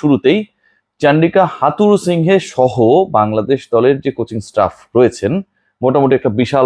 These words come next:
বহর, বাংলাদেশ ক্রিকেট বোর্ডের বিশাল একটা ব্যয় এদের পেছনে, সেই পার্টিকুলার কোচিং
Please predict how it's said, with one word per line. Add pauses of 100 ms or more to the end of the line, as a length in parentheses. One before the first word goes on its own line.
(120)
বহর, (120)
বাংলাদেশ
ক্রিকেট
বোর্ডের
বিশাল
একটা (120)
ব্যয়
এদের
পেছনে, (1000)
সেই (120)
পার্টিকুলার
কোচিং